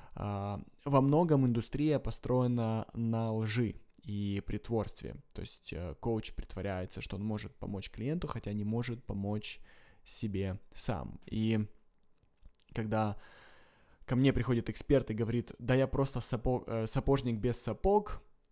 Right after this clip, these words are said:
то кроме сочувствия я не могу на самом деле ни-, ничего отразить, потому что в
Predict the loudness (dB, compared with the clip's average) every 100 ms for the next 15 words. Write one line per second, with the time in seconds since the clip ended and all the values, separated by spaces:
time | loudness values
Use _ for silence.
0 | _ _ 2 4 6 4 4 2 2 -2
1 | -8 _ _ _ -20 -20 -20 _ -10 -2
2 | 0 2 2 2 -2 -6 -10 -6 -4 -2
3 | 0 -2 -2 -2 0 0 0 0 0 0
4 | 0 -2 -2 -2 -2 -4 -4 -4 -4 -4
5 | -4 -4 -4 -4 -6 -6 -6 -8 -8 -6
6 | -6 -6 -10 -10 -8 -6 -4 -4 -6 -6
7 | -4 -4 -4 -4 -6 -12 -20 -20 -20 -20
8 | -20 -20 -20 -20 -20 _ -10 -2